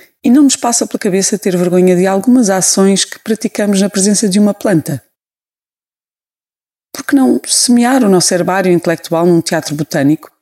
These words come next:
e com um elenco vegetal? Por que não procurar uma proposta performativa que questione os limites da nossa percepção de um mundo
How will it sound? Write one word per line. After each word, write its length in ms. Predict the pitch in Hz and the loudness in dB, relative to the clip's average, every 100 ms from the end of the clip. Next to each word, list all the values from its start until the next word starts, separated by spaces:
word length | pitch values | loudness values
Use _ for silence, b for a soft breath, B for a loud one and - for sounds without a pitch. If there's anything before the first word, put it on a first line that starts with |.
| _ _ _ | _ _ _
e 80 | 202 | -8
com 260 | - 220 214 | -2 0 2
um 60 | |
elenco 360 | 202 190 196 160 | 2 0 -2 -2
vegetal? 560 | 156 - 151 131 - _ _ _ _ _ - | -4 -4 -4 -6 -10 _ _ _ _ _ -8
Por 140 | 214 | -6
que 100 | - | 0
não 180 | 240 269 | 2 2
procurar 400 | 254 220 170 139 | 0 -2 -2 0
uma 140 | 175 | 0
proposta 540 | 185 202 - 143 - - | 0 -6 -6 -6 -6 -10
performativa 800 | - - 185 175 - 185 196 202 _ _ _ | -10 -2 0 0 0 0 0 -4 _ _ _
que 80 | - | -12
questione 400 | - - 285 262 | -8 -4 0 2
os 80 | 240 | 2
limites 360 | 233 240 233 190 | 2 2 2 0
da 100 | 214 | 0
nossa 260 | 208 - | 0 0
percepção 600 | 196 - 202 175 196 190 | -4 -4 -2 0 2 2
de 80 | 180 | 4
um 100 | 180 | 4
mundo 400 | 165 165 165 208 | 4 2 0 -6